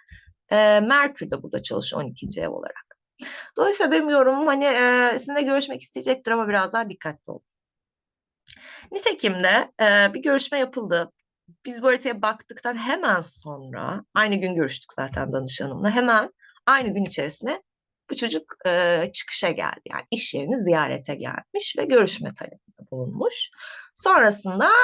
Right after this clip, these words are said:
e, ikisi bir plan yapmışlar ve görüştüler. Fakat, e, hanımefendinin istediği gibi gitmedi olay. Yani ş-,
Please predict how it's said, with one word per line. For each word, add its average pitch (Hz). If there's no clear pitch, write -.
e, 240
ikisi 269
bir 262
plan 202
yapmışlar -
ve 415
görüştüler. 170
Fakat, -
e, 175
hanımefendinin 175
istediği 170
gibi -
gitmedi -
olay. -
Yani 180
ş-, -